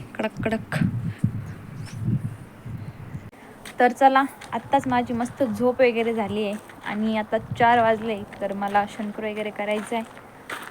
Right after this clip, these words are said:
आणि सावलीत आलं कशी थंडी पण वाजते, तर त्याच्या अगोदरच म्हटलं चला एक मस्त झाडांकडे चक्कर देऊन येऊ, झाडांची किती ग्रोथ झाली ते बघू. आणि एक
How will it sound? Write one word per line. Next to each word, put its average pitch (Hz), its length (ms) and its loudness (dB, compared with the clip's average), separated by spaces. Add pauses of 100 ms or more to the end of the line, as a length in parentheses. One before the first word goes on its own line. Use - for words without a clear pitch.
आणि 226 220 -2 (480)
सावलीत 254 340 6
आलं 262 280 6
कशी 269 120 -4
थंडी 240 400 0
पण 254 180 0
वाजते, 247 380 -2 (460)
तर 226 220 -4
त्याच्या 226 280 -2
अगोदरच 240 340 0
म्हटलं 214 260 -6
चला 214 220 -4
एक 220 200 -8
मस्त 220 260 -10
झाडांकडे 208 520 -4 (140)
चक्कर - 300 -4
देऊन 226 280 -2
येऊ, 226 80 -2 (880)
झाडांची 262 500 -2
किती 254 220 -12
ग्रोथ 233 280 0 (100)
झाली 208 220 -4 (280)
ते 247 80 4
बघू. 220 320 -2 (1000)
आणि 240 280 0
एक 262 80 0